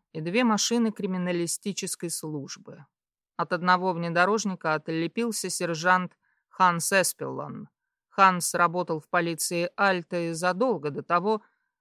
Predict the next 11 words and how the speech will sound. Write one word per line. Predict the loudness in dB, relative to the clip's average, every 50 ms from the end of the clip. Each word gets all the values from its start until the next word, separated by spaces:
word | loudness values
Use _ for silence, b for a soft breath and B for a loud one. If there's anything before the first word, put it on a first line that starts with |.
| _ _ _
как | -4 -4 -2 -2
стая | -2 0 2 4 4 4 2 0
под | -2 -6 -6
предводительством | -6 -4 -2 2 4 4 4 4 0 0 -2 -4 -4 -4 -4 -2 -2 -2 -2 -2
Виго | -4 -2 0 0 0 0 0 -4 -2
покинула | 0 -2 -2 -2 -2 -4 -4 -2 -2 -2 -2 -2
горы | -2 0 2 2 2 2 2 0
и | -2
пришла | -4 -6 -6 -4 -4 -4 -4 -4 -4 -4
к | _ -6
людям. | -6 -6 -6 -6 -8 -10 -12 -14 -14 -16 -18